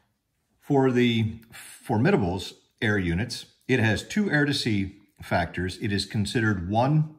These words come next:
aircraft, uh, unit. The anti-aircraft value of the German task force is two, three, four. You then consult the naval combat chart using the anti-air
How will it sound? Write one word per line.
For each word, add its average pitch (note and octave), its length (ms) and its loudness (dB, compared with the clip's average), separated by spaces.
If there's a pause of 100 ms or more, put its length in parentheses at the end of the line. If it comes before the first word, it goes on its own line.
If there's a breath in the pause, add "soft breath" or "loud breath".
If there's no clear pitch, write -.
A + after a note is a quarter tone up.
aircraft, G#2+ 680 -4 (320 soft breath)
uh, F2 260 -2
unit. F#2+ 420 0 (520 loud breath)
The A2 160 0
anti-aircraft D#3 580 2
value B2 460 2
of A2 200 -2
the G#2 120 0
German A2+ 580 -2
task A#2+ 320 -4
force G2+ 320 -2
is E2+ 220 -4
two, C#3+ 440 2
three, A#2 600 -4
four. - 600 -2 (500 loud breath)
You G#2 160 -2
then D3 320 2
consult D3 680 -4 (120)
the A2 400 -4 (120)
naval A2 280 -4
combat C#3 480 -4
chart G#2 320 -4
using G#2+ 280 -2
the F#2 160 -6
anti-air C3+ 1080 -4